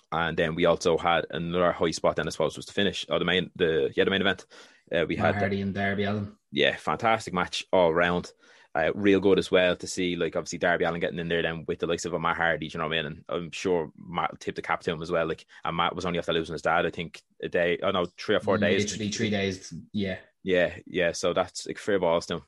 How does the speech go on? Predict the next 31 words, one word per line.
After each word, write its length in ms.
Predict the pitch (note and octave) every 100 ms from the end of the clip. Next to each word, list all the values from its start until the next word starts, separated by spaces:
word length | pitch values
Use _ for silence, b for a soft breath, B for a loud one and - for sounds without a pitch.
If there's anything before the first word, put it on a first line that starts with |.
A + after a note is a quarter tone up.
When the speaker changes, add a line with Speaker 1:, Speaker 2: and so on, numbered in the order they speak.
| -
Speaker 1:
It's 380 | C2+ - - - _ _ _ -
a 40 |
testament 340 | - A2+ G2+ F2+
to 160 | F2 -
his 180 | F2+ F2+
work 260 | F#2 F#2
rate 180 | F2+ C#2
and 140 | D2 B1
what 220 | F2+ F2+
he 140 | E2 E2
is 220 | D#2+ -
as 140 | - D#2
a, 140 | C2+ -
as 60 |
a 60 | E2
person 320 | F2+ E2+ D#2+
as 80 | C2+
well. 160 | D2+ D2+
So 200 | D2+ - B B B B _
fair 200 | - E2+
Speaker 2:
Yeah. 60 | D2+
Speaker 1:
fucks. 200 | F2 -
The 140 | F2+
only 180 | F2+ F2
thing 240 | F#2 F2
I 80 | E2+
had, 260 | E2+ E2+ -
had 200 | - E2
to 40 |
say, 300 | - E2 D#2+
and 260 | D#2 D#2